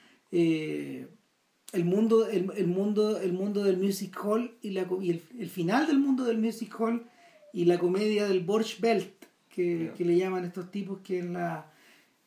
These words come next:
Speaker 1: esta comedia de, mm, puta, de moteles y de casinos y de,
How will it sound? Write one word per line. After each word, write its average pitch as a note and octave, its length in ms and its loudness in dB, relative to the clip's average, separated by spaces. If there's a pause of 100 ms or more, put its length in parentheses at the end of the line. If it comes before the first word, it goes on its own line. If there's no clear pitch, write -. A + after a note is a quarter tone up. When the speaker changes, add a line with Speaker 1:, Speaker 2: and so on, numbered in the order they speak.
(140)
Speaker 1:
esta F#3+ 400 0
comedia F#3+ 480 -2
de, F3 500 2
mm, D3 400 -10 (1200)
puta, E3+ 260 -6
de E3 120 -4
moteles G#3+ 720 -2
y F3+ 220 -4
de E3+ 180 -2
casinos A3 720 -2
y G3 200 -2
de, D#3+ 840 0